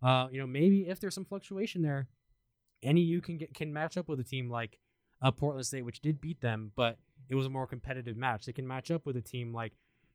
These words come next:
Northern Colorado, who has shown glimpses of, you know, have had a very strong start of the season, but also shown ups and downs as well. Uh, so I don't, I don't know. It'll be interesting to see. Uh, this week, uh,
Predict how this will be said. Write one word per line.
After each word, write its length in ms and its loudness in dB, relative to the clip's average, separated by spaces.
Northern 260 2
Colorado, 580 -6
who 120 -6
has 220 -6
shown 360 2
glimpses 460 -8
of, 120 -14
you 80 -8
know, 100 4
have 160 2
had 160 8
a 100 6
very 200 -4
strong 220 -6
start 180 -8
of 60 -12
the 20 -12
season, 160 -8
but 100 -6
also 220 2
shown 340 -4
ups 180 -4
and 120 -6
downs 260 -8
as 100 -16
well. 300 0
Uh, 240 2
so 200 -2
I 140 -6
don't, 200 -10
I 40 -4
don't 100 -4
know. 140 -8
It'll 120 -2
be 160 -2
interesting 240 -8
to 60 -6
see. 300 -4
Uh, 260 4
this 240 4
week, 220 -4
uh, 260 -4